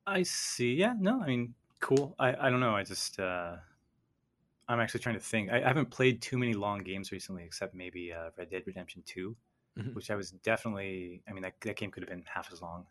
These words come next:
Speaker 1: um, just
Speaker 2: Yeah.
Speaker 1: for me personally. Um, and I mean, I don't know, Mario Galaxy, I guess. Like, I, I liked those, but, you know, it's kind of
Speaker 2: Mm-hmm.
Speaker 1: like, now that I've beaten it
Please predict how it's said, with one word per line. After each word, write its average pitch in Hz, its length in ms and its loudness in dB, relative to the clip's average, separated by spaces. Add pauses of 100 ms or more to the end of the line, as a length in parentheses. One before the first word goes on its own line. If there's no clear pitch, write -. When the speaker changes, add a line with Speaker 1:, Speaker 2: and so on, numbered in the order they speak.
(140)
Speaker 1:
um, 90 200 -10
just 98 100 -2
Speaker 2:
Yeah. 92 60 -6
Speaker 1:
for 92 80 -8
me 92 120 -4
personally. 87 540 -6 (200)
Um, 90 680 -2 (920)
and 220 80 4
I 233 40 6
mean, 214 300 6
I - 60 0
don't 175 100 2
know, 127 80 2
Mario 135 260 2
Galaxy, 92 360 -4
I 90 40 -6
guess. 92 240 -8
Like, 113 100 0
I, 143 60 2
I 147 120 2
liked 113 260 6
those, 87 200 -4
but, - 220 -4
you 95 140 -10
know, 82 160 -14 (200)
it's 104 140 -4
kind 98 180 2
of 98 60 0
Speaker 2:
Mm-hmm. 101 60 0
Speaker 1:
like, 101 100 0
now 107 120 4
that 95 120 0
I've 87 80 -6
beaten 101 200 -2
it 82 160 -8